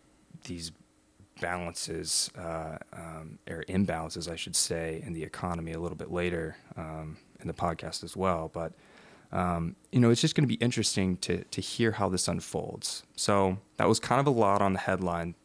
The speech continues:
on the headline side of things for listeners, but I wanted to just provide that, you know,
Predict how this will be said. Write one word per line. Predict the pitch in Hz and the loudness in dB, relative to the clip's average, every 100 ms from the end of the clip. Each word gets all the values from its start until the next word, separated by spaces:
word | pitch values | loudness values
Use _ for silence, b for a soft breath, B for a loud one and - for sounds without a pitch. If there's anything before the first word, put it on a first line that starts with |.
| _ _ - | _ _ -14
on | - | -8
the | 87 | -6
headline | - 92 85 82 | -4 -4 -4 -4
side | - 87 | -2 -2
of | 82 | -2
things | - 85 82 | -8 -8 -8
for | - 87 | -6 -4
listeners, | 85 - 85 82 | -4 -4 -6 -4
but | 87 | -2
I | 90 | 0
wanted | 98 101 95 | 2 0 -2
to | |
just | 101 95 | -6 -8
provide | - 87 90 92 90 | -4 -4 0 0 0
that, | 87 87 - _ _ _ - | -2 -2 -8 _ _ _ -12
you | |
know, | 82 80 | -10 -10